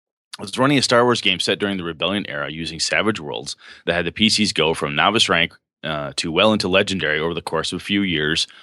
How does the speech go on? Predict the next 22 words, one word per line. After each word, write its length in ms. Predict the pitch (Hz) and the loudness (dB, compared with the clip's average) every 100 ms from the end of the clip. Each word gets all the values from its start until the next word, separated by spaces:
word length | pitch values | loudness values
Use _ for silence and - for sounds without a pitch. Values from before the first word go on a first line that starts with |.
| - - | -20 -2
of 140 | 85 82 | 0 0
off 220 | 69 - | -2 -4
and 80 | 71 | -8
on 140 | 69 | -4
gaming. 380 | 71 87 71 67 _ _ - _ | 0 0 0 -12 _ _ -20 _
During 180 | 123 135 | 6 6
the 80 | 123 | 6
game, 220 | 135 143 | 6 6
they 60 | 131 | 6
had 100 | 110 | 4
tan-, 360 | 123 123 117 - | 2 2 2 -2
uh, 220 | 104 95 90 | -2 -2 0
tangentially 640 | 98 95 131 156 127 110 | -2 2 2 4 2 2
interacted 460 | 104 101 104 117 | 4 4 2 0
with 100 | 92 | -6
the 80 | 85 | -6
main 200 | 85 90 | -4 -4
Star 240 | - 101 101 | -2 -2 -2
Wars 180 | 87 | -4
heroes 360 | - 151 147 104 | -2 2 2 2
and 120 | 92 | -4
story, 480 | - 87 65 - | -4 -4 -6 -10